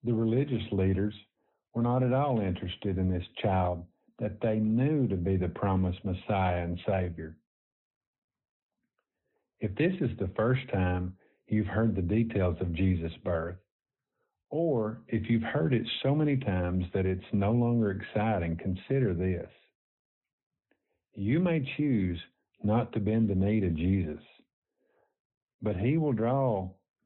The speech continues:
to himself people who will worship him. And one day soon, the whole world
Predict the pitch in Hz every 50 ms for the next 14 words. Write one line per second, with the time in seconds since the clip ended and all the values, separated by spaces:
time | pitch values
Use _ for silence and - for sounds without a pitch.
0 | - - 120 131 139 135 117 101 92 - - 113 113 110 101 92 - - - 117
1 | 123 127 131 - 95 90 80 98 113 131 131 107 95 87 85 95 101 110 113 107
2 | - 87 - - 87 90 85 82 82 87 92 - _ _ _ _ _ _ _ _
3 | _ _ _ _ _ _ _ _ _ _ _ _ _ _ _ _ _ _ _ _
4 | - 95 95 92 90 92 101 104 107 101 113 113 113 107 - - - 120 120 117
5 | 113 98 92 85 90 82 - - - 104 110 120 123 123 117 120 120 120 113 101
6 | 85 85 85